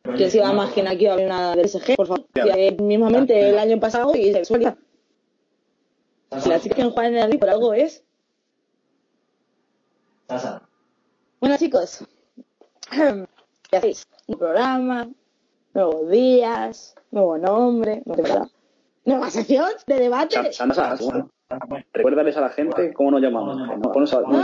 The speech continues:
Speaker 4: quedado.
Speaker 1: No, no, ahora, ahora. Vamos, es que además hay que decirlo con fuerza, porque son chicos, nueva sección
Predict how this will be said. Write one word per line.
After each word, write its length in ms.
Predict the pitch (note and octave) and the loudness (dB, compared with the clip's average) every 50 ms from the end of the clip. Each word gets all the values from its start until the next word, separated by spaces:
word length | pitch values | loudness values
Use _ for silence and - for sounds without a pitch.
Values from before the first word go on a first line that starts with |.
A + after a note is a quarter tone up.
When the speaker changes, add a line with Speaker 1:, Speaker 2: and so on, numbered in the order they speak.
| - C3 | 2 2
Speaker 4:
quedado. 160 | C3 B2+ A#2+ B2 | 2 2 0 -2
Speaker 1:
No, 180 | - - - D#3 C4 | -4 -10 -8 -6 -6
no, 140 | C#4+ - - - | -6 -8 -8 -6
ahora, 260 | - G3+ G3 D#4+ G4 G#4+ F#4 A4 G4+ | -2 -2 0 0 0 -2 -2 -4 -4
ahora. 480 | E4+ C4 C4+ F#4+ B4 C5+ A4+ D#4 - _ _ _ _ _ _ _ _ _ - - - | -4 -6 -6 -6 -6 -6 -8 -10 -12 _ _ _ _ _ _ _ _ _ -8 -8 -6
Vamos, 200 | - B3 D4 F4+ G4+ F#4 D4 - | -6 -8 -6 -6 -4 -4 -4 -4
es 60 | C4 - | -6 -8
que 60 | - D#4 | -8 -8
además 240 | E4+ E4 D#4 E4 D4 | -8 -8 -8 -6 -6
hay 80 | C#4+ | -4
que 60 | C4 F4+ | -4 -4
decirlo 240 | G4+ D#4 G4 G#4+ A4 G#4 | -2 0 0 0 0 2
con 200 | F4+ D4+ C4+ A3+ | 0 -2 -2 0
fuerza, 260 | - B3+ D#4 F4+ E4 | 0 0 0 0 -2
porque 160 | B3+ G#3 A3+ | -4 -6 -6
son 180 | - - G#4 D4+ - - - - | -6 -6 -6 0 2 2 2 2
chicos, 520 | - - - - F4+ D#4 B3+ G#3+ - - - - - B3 | 0 -6 -6 -2 0 2 2 2 0 -2 -10 -14 -6 -4
nueva 240 | D#4+ F4+ F#4+ F#4+ E4+ | -2 0 2 2 2
sección 380 | E4+ D4 C#4 D#4 E4+ F4+ F#4 | 2 2 2 2 2 2 -2